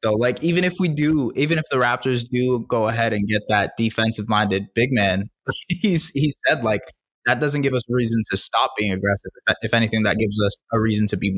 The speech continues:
more aggressive. So I'm not sure if the defensive-minded big man is the solution. In theory, I guess it would be. But when it comes to this team and the way Nick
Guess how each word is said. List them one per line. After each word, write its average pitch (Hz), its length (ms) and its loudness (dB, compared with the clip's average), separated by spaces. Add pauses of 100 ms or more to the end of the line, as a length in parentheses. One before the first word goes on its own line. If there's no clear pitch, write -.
(120)
more 127 100 2
aggressive. 101 500 -2
So - 160 -4
I'm 139 160 -2
not 143 220 0
sure 131 380 -2 (460)
if 127 340 2 (340)
the 127 80 2
defensive-minded 120 760 0
big 113 180 0
man 110 340 2 (160)
is 113 500 0 (120)
the 110 200 2
solution. 135 540 0
In 160 160 2
theory, 120 360 -2
I 104 80 0
guess 107 120 0 (140)
it - 40 -4
would 107 160 0
be. 113 300 0 (100)
But 110 200 2 (140)
when 113 200 0
it - 120 -8
comes 113 200 0
to 113 80 -2
this 110 180 2
team 117 280 0
and 107 100 0
the 104 60 0
way 107 120 2
Nick 104 160 0